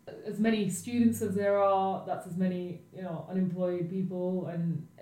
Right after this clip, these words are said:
the, the whole crisis, and there was a lot going on. Um, and I found myself actually feeling and understanding what everyone was talking about.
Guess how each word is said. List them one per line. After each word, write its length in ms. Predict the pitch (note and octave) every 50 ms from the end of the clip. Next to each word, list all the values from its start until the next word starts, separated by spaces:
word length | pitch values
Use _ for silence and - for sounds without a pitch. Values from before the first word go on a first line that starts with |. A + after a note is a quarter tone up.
| - -
the, 220 | E3+ E3 D#3+ F3 E3+
the 40 | D#3
whole 260 | F3 F#3+ F#3 F3+ E3+
crisis, 640 | - - F#3 F3+ F3 F3+ F3 E3+ - E3 E3 E3 -
and 120 | D#3+ D3 E3
there 80 | E3
was 100 | D#3+ D3
a 60 | F3+ F#3
lot 200 | G#3+ G#3+ - -
going 220 | G3 F#3 F3+ F3
on. 360 | E3+ E3+ E3+ E3+ E3+ E3 - - F3 F3
Um, 360 | E3+ E3 E3 E3 E3 E3 - - - - - -
and 100 | - F#3+
I 140 | F#3 F3+ F3+ -
found 240 | F3+ F3 E3 - G3+
myself 460 | G3 - - G#3 F3+ E3+ E3+ E3+ E3+ - - - - _ _ _ _ _ _ _ _ _ _ _ _ -
actually 440 | G#3+ A#3+ - - - G#3 G3 E3+
feeling 420 | - - G#3+ G3+ F#3+ F#3 F3+ E3+ E3
and 140 | E3+ F#3 F#3+
understanding 580 | F#3+ F#3+ F#3 E3+ - G3 F#3+ F#3 F3 E3 D#3+
what 140 | E3 E3 E3+
everyone 320 | D#3+ D#3+ D#3+ D#3 D#3 D#3
was 120 | D#3+ D3 -
talking 240 | - F3 E3+ E3+ E3
about. 360 | D3 D3 C#3 C3+ C#3 C#3+